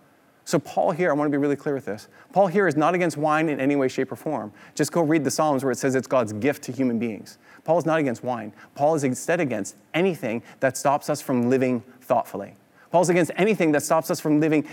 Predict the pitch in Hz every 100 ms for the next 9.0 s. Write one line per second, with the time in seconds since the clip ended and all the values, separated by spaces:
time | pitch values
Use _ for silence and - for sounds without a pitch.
0 | - 170 143 131 131 165 180 180 139 135
1 | 143 131 - 202 - 156 147 127 135 135
2 | 131 143 147 123 - 180 180 127 110 107
3 | - - - - - 160 - 226 202 -
4 | 170 160 160 - - - - 151 175 143
5 | 135 175 - 151 156 - 127 139 180 147
6 | 123 147 156 - 135 120 110 - - -
7 | 156 156 151 190 190 - 160 147 - 156
8 | - 135 170 135 120 117 113 104 104